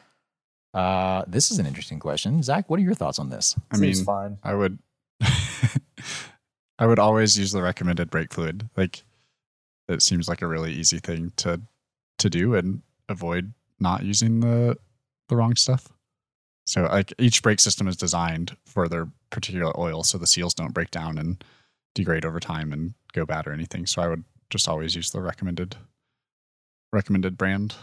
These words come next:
Speaker 1: That's certainly the safest way to go. Um, someone did comment, and Dave, I don't know if you've heard of this before, but someone did comment that,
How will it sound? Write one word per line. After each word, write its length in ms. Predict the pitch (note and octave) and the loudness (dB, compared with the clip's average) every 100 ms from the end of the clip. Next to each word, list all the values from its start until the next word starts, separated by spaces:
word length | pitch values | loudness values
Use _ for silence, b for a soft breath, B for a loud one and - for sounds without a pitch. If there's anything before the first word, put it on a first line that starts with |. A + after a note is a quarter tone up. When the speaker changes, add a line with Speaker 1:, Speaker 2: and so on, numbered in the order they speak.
| - | -4
Speaker 1:
That's 160 | - F#3 | 0 2
certainly 240 | A3 D#3 | 2 4
the 100 | A#2+ | 2
safest 360 | A#2 C3+ B2 - | 4 2 2 -2
way 100 | D#2+ | -4
to 80 | C#2+ | -4
go. 300 | D2 D2 G#2 - | -2 -2 -4 0
Um, 300 | A#2 G#2+ A2+ B B B B - | 2 2 0 B B B B 0
someone 380 | - D#3+ D#3+ A#2 | 4 4 4 2
did 300 | B2+ B2+ A#2 | 4 2 2
comment, 380 | C3 A#2+ A#2+ A#2 | 2 2 2 2
and 80 | |
Dave, 180 | A2 C3+ | 2 4
I 80 | C#3+ | 2
don't 100 | F3 | 2
know 120 | C#3+ | 2
if 100 | G2+ | 0
you've 140 | A#2+ A2+ | -2 -4
heard 140 | F2+ | -4
of 60 | D#2+ | -4
this 120 | - | -6
before, 320 | E2 F2 E2+ | -8 -6 -4
but 140 | F#2 | -2
someone 220 | - D#3 C3 | 0 0 0
did 140 | G#2+ | 0
comment 360 | G#2+ G2+ A2 G2+ | 0 0 -2 0
that, 200 | F#2+ | -2